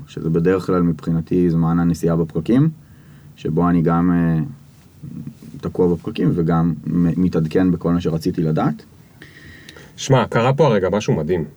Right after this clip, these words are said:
Speaker 2: אני חייב להגיד לך. לא במה שאמרת, אלא במטה של מה שקרה. יש לך
Speaker 1: אוקיי.
Speaker 2: כוח רגע שננתח את זה? תקשיב, זה מטורף. ביקשתי ממך פיץ', זה לקח לך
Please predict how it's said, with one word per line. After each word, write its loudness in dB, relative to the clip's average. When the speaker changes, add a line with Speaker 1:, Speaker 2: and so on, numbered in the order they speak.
Speaker 2:
אני -6
חייב -4
להגיד -2
לך. -2
לא 4
במה 4
שאמרת, -2
אלא 0
במטה 2
של -2
מה -2
שקרה. -6
יש 2
לך -4
Speaker 1:
אוקיי. 2
Speaker 2:
כוח 0
רגע 2
שננתח 2
את 2
זה? 4
תקשיב, -4
זה 2
מטורף. -6
ביקשתי 2
ממך 2
פיץ', -2
זה 0
לקח 4
לך 0